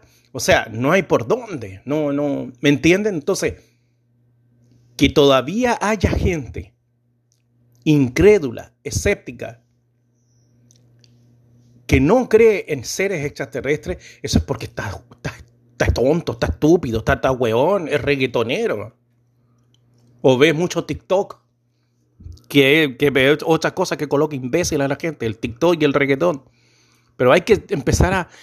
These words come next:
a pensar, a usar el cerebro, hermano querido. Vea, observe, analice. Hay estructuras, como le digo, vea, métase a YouTube y vea el misterio de Pumapunku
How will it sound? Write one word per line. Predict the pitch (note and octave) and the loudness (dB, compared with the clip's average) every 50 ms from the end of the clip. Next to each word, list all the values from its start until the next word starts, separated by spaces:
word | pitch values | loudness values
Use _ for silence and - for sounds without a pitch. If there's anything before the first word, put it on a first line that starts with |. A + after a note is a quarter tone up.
| _ _ | _ _
a | - - - | -10 -8 -6
pensar, | - C#3 B2+ - - - - C#3 B2+ F#3 A#3 | -4 -6 -4 -4 -4 -2 0 0 0 0 -2
a | |
usar | A3 - - F3 D#3+ D3+ | -2 0 0 0 0 2
el | D3 C3 | 2 2
cerebro, | - - A#2+ - E2+ D#2+ F2+ A2+ F3 C4 A#3 B3+ G#3+ E3+ F3 F3 D#3+ | 4 4 4 2 2 -6 -4 -2 0 0 2 2 2 2 2 -2 -4
hermano | E3 D3+ C#3 B2+ D3+ F3+ F#3 F3+ D3+ | -6 -6 -6 -8 -8 -8 -8 -8 -6
querido. | C3 D3 C#3 F#3+ A#3 C4+ A#3+ F#3 B2+ A2+ - - - _ _ _ - | -6 -4 -4 -2 -2 0 0 0 0 -2 -6 -14 -20 _ _ _ -6
Vea, | B2+ B2 F#3+ A#3+ C4+ C#4 C4 A3+ E3+ A#2+ G#2+ - _ _ _ _ _ _ _ | 0 4 4 4 6 4 2 2 0 -2 -4 -8 _ _ _ _ _ _ _
observe, | - G3+ F#3 - - - - A3 C4+ C#4+ C4 G3+ G#3 F3+ - _ - | -2 -2 0 -2 -2 0 2 2 2 2 0 -2 -2 -4 -4 _ -6
analice. | - G#3 G3 E3+ C#3+ C#3 E3 A#3+ G#4 D#4 - - E3 C#3+ C3+ - _ _ _ - - - - | -6 -6 -4 -6 -6 -6 -4 -4 -4 -4 -4 -4 -4 -4 -6 -8 _ _ _ -20 -10 -2 2
Hay | F3 A3 C4 C4 | 4 6 6 4
estructuras, | - - - G3+ - - C4 D4 D4 A#3+ | 4 2 -2 -4 -4 -2 -2 0 0 0
como | B3 - G#3+ A3 G#3+ | 0 0 0 2 2
le | A3 | 2
digo, | A3 B3+ B3+ A3 G#3 - - | 4 2 4 2 2 0 0
vea, | C#3+ C#3 G3 A#3 B3+ B3+ B3+ C4 B3+ _ _ _ _ _ _ _ _ _ _ | 0 4 4 4 4 4 0 -2 -6 _ _ _ _ _ _ _ _ _ _
métase | C#3+ C#3+ F3+ A3+ A#3 A#3 A#3+ - - B3 A#3 | -6 -2 0 0 0 0 -2 -4 -2 -2 0
a | A3 G#3+ G#3+ G#3+ G#3 | 0 2 2 2 0
YouTube | G#3 E3+ A#3 A3+ - C4+ C4 C4 C4 B3+ | 0 0 -2 -2 0 0 0 2 2 0
y | G#3+ G#3 | 0 4
vea | F3+ G#3+ A3+ A3 | 6 6 6 6
el | G#3 G3+ | 4 2
misterio | F#3+ G3+ G3 - - - A#3 A#3 A#3 A3+ A#3 A3+ | -2 -4 -4 -4 -4 -4 -2 -2 0 0 0 2
de | A3 G3+ | 2 2
Pumapunku | G3+ - A3+ A3 G#3 G#3 G3+ - - _ _ _ _ _ _ _ C#4 B3 G#3+ G3 - - - A2+ G2 - | 2 2 -2 -2 -2 -2 -4 -6 -8 _ _ _ _ _ _ _ 0 0 0 0 -4 -6 -8 -10 -10 -12